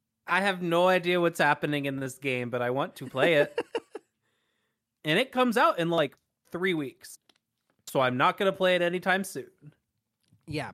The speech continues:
Speaker 2: yeah, for sure.
Speaker 1: Uh, it, it's, I've been playing, I think I've mentioned this on the show already, but in case I haven't, I've been playing Final Fantasy thirteen with Emily.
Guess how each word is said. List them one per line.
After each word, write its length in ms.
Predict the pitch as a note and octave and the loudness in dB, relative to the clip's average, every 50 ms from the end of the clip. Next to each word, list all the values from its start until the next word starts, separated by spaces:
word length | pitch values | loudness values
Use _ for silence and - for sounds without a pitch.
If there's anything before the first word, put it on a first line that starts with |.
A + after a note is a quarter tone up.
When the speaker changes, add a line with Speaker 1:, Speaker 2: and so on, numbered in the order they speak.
| - - - - - | -16 -20 -18 -12 -8
Speaker 2:
yeah, 280 | D3 C3 G#2+ F#2+ F#2+ - _ - _ - - C3+ | -6 -6 -6 -8 -12 -16 _ -20 _ -20 -20 -18
for 140 | - - D3 | -12 -10 -10
sure. 340 | C3+ - D3 B2 G#2 F#2+ - _ _ _ - - - D#3 | -8 -8 -8 -10 -10 -12 -16 _ _ _ -20 -18 -10 -6
Speaker 1:
Uh, 300 | D#3+ D#3+ D#3+ D#3+ D#3 D3+ - - _ _ - - _ _ _ _ _ _ _ _ _ _ _ _ _ _ - _ _ _ _ - | -4 -2 -2 -2 -2 -4 -8 -12 _ _ -20 -20 _ _ _ _ _ _ _ _ _ _ _ _ _ _ -20 _ _ _ _ -4
it, 220 | G3+ G3+ G#3 G3+ G#3 | 0 0 0 0 0
it's, 340 | G#3 G#3 G3+ G3 - - - - - | 0 0 0 0 -2 -10 -12 -6 -2
I've 320 | F3+ F#3+ G3 G3+ G3 G3 | -2 0 0 0 -2 -4
been 180 | - G#3 G3 F#3+ | -4 -4 -4 -4
playing, 520 | - - G#3+ A3+ A#3 A3+ A3 A3 G#3+ G#3+ - | -6 -8 -8 -6 -4 -4 -4 -4 -6 -6 -6
I 120 | D3 D3+ | -6 -6
think 200 | D3+ - A#3 A#3+ | -6 -8 -10 -8
I've 140 | A#3+ A3 G3 | -8 -8 -6
mentioned 260 | G#3+ G3+ - G#3 F#3+ | -8 -8 -8 -8 -8
this 80 | F3+ G3 | -8 -8
on 80 | E3 | -8
the 60 | D3+ | -10
show 180 | - - D#3 D3 | -6 -4 -2 0
already, 240 | D3 C#3+ C#3 C3+ C3 | 2 2 0 0 -2
but 140 | C3 C3 B2+ | -4 -6 -6
in 40 | |
case 220 | B2+ E3+ E3+ E3 E3+ | -6 -6 -8 -6 -4
I 80 | D#3 | -4
haven't, 320 | C3 B2+ A#2+ A#2+ B2 A#2+ A2+ | -2 -2 -2 -2 -2 -4 -4
I've 140 | A#2 A2+ B2 | -4 -4 -4
been 100 | A#2 A#2 | -6 -8
playing 400 | - - B2 A2+ A2+ A2 A2 - | -6 -4 -4 -4 -4 -4 -6 -2
Final 220 | - C3+ C3+ C3+ | 0 2 2 2
Fantasy 260 | C#3 C#3 C3 B2 C3 | 2 0 0 -2 -2
thirteen 340 | - B2+ B2 A2+ - B2 A#2 | -2 -2 -2 -2 -2 -2 -2
with 120 | B2 - | -2 -2
Emily. 340 | B2 G#2 G2+ G2+ G2+ A2 A2+ | -4 -4 -6 -8 -10 -12 -14